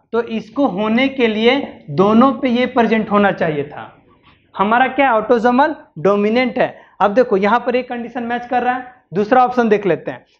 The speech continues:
parents could not have had a normal daughter।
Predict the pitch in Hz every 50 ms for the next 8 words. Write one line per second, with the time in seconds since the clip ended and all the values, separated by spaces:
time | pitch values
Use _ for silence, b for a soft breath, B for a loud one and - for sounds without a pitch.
0 | _ _ - 214 208 214 233 233 262 277 294 269 - - - 220 226 196 185 214
1 | 233 247 262 285 285 277 - 190 180 202 214 226 233 208 170 175 196 220 233 226
2 | 190 226 208 208 208 B B B B - 175 175 190 208 214 220 226 226 226 254
3 | 254 254 185 156 170 196 190 185 190 - 175 147